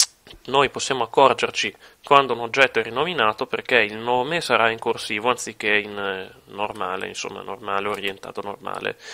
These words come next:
E nulla, ragazzi, io vi aspetto alla prossima parte in cui mi procurerò dell'altra, dell'altra cobblestone, magari,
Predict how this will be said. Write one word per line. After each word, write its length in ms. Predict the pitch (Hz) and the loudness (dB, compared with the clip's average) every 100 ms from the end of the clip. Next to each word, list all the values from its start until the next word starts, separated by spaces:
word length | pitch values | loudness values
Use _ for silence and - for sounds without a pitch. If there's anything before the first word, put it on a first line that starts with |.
| - - - - - - - - - - _ - - - | -16 -16 -20 -20 -20 -20 -20 -20 -20 -20 _ -20 -20 0
E 140 | - | 4
nulla, 220 | 156 196 160 | 4 4 4
ragazzi, 400 | 139 131 123 123 | 4 4 2 0
io 180 | 165 | 0
vi 120 | 170 147 | 2 0
aspetto 320 | - 165 160 | 2 0 2
alla 100 | 127 | -2
prossima 380 | 139 - 135 131 | -2 -2 -2 2
parte 420 | 131 135 - - | 6 6 4 -4
in 140 | 165 | -6
cui 400 | - 123 120 110 | -6 -10 -8 -8
mi 180 | 110 117 | -8 -6
procurerò 640 | 127 117 117 117 120 123 | -6 -8 -4 2 4 4
dell'altra, 640 | 113 107 113 113 110 104 98 | 4 4 4 4 2 0 0
dell'altra 400 | 104 110 - 117 | 2 2 2 -2
cobblestone, 600 | - 117 131 131 170 175 | 0 0 0 -4 -4 -2
magari, 600 | 110 107 110 113 101 | -2 2 4 2 0